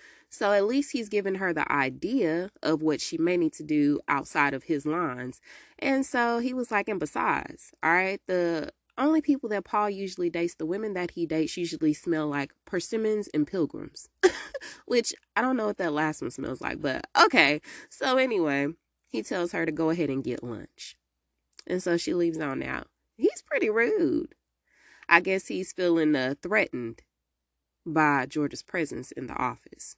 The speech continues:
So anyway, we go over to Austin. Austin is in class, and the teacher is calling everybody to attention, and she says that she's getting ready to announce the star of the week,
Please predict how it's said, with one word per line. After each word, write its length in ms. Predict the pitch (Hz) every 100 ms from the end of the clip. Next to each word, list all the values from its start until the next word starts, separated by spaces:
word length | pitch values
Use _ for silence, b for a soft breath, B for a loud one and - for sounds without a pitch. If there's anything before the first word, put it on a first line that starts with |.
| -
So 200 | - 233
anyway, 420 | 277 156 110 120 180 _ _ _ _ _ _ _ _ _ - b b b b b b b
we 160 | - 240
go 260 | 214 190 185
over 140 | 175
to 80 | 165
Austin. 640 | - 135 156 - 208 269 - _ -
Austin 460 | 156 165 - 175
is 140 | 165 160
in 140 | 156
class, 580 | - 185 180 196 240 -
and 520 | - 165 160 160 160 -
the 100 | -
teacher 340 | 170 196 185 175
is 100 | 170
calling 300 | - 175 165
everybody 360 | 160 151 156 160
to 160 | 165
attention, 640 | 147 - 220 - 220 208 - B B B B
and 580 | 175 170 170 165 160 -
she 200 | - 190
says 420 | - 175 170 -
that 440 | 160 147 143 139 -
she's 340 | - - 160 151
getting 220 | 151 151
ready 240 | 151 151
to 140 | 151 165
announce 360 | 156 151 160
the 100 | -
star 320 | 156 - 190 220
of 100 | 233
the 80 | 247
week, 520 | 311 349 165 _